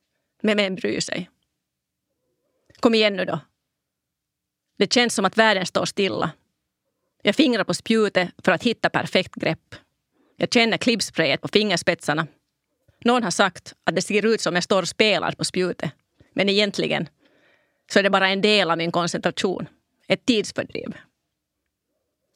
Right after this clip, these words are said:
Jag står på banan tills jag är helt övertygad. Det kommer nu, det kommer nu, det här kan jag. Hemmapubliken är med till hundra procent och hjälper mig hitta den sista adrenalinkicken.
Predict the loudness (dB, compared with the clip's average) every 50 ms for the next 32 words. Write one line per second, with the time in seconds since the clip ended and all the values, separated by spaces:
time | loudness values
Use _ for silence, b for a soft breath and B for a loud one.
0 | _ -2 -2 0 2 2 2 4 4 2 4 4 4 4 4 2 2 0 -2 -2
1 | -2 0 0 0 2 2 2 2 4 2 2 2 0 0 0 0 0 0 -2 -2
2 | -4 -4 -4 -4 -6 -8 -8 -12 -20 _ _ -2 -2 2 4 2 2 2 0 -2
3 | -2 -2 -2 -4 -6 _ _ -2 0 2 4 4 2 2 2 0 -2 -2 -4 -6
4 | -8 _ _ -2 0 0 0 2 2 0 0 0 0 -4 -6 -8 -8 _ _ _
5 | _ _ _ _ _ _ _ _ _ _ _ _ _ _ _ _ _ _ _ _
6 | _ _ _ _ _ _ _ _ _ _ _ _ _ _ _ _ _ _ _ 2
7 | 2 4 4 4 2 0 0 2 2 2 2 2 0 0 0 2 2 2 2 2
8 | 0 0 0 0 0 0 -2 -2 -2 -2 0 0 0 0 0 -4 -10 -14 -16 -16
9 | _ _ -2 0 2 4 2 2 2 0 0 0 0 0 0 -2 _ -2 -2 -2
10 | 0 0 0 0 0 0 0 0 0 0 0 0 0 0 0 0 -2 -2 -6 -8
11 | -8 -6 -6 -4 -6 -6